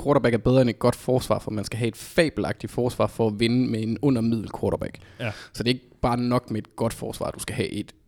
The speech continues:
Speaker 1: sensationelt godt forsvar. Øh, det er i hvert fald det, der typisk har været, når de, de forsvarsdominerende hold, de har vundet, for eksempel Broncos, Ravens, og, altså, Seahawks havde jo også en o-, altså, en god quarterback, men han var jo ikke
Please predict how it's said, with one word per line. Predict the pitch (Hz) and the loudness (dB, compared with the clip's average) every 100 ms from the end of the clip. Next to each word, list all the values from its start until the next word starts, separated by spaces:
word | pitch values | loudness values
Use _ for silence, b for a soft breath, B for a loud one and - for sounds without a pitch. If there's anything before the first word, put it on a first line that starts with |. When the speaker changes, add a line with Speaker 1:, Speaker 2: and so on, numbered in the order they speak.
| - | -8
Speaker 1:
sensationelt | - 117 107 110 - 117 117 - - | -4 -4 -2 -2 0 2 4 2 0
godt | - - | -10 -10
forsvar. | - - - - - _ b b b b b | -10 -8 -6 -6 -10 _ b b b b b
Øh, | - 107 107 | -2 0 4
det | |
er | 127 120 | 4 6
i | |
hvert | 123 123 | 4 4
fald | 120 | 4
det, | 123 | 4
der | 117 | 2
typisk | - 131 120 - | 2 2 2 -2
har | 107 | -2
været, | 113 113 | 0 0
når | 117 | 0
de, | 113 110 - 67 - - | -2 -4 -6 -8 -10 -12
de | - | 2
forsvarsdominerende | 117 117 113 - 113 113 113 98 | 4 6 4 2 2 2 2 0
hold, | - 113 | 2 2
de | - 107 | 2 -2
har | |
vundet, | 104 110 107 | -2 -2 -2
for | 98 | -4
eksempel | - 104 104 | -4 -4 -4
Broncos, | 92 107 110 107 110 - | -2 0 2 2 0 0
Ravens, | 110 107 110 110 | 0 0 0 -2
og, | 113 107 101 - - | 0 0 -2 -8 -10
altså, | - - _ - | -8 -8 _ -8
Seahawks | - 139 120 113 - | 2 6 8 6 4
havde | 113 | 2
jo | 95 | 2
også | 107 | 0
en | 113 | -2
o-, | 117 - - 117 | -4 -6 -8 -8
altså, | - - | -8 -10
en | 113 | 0
god | 131 - _ - | 2 2 _ -4
quarterback, | 123 120 110 104 | 0 2 0 -6
men | 104 | -8
han | 90 98 | -8 -6
var | |
jo | 60 | -6
ikke | 113 | -8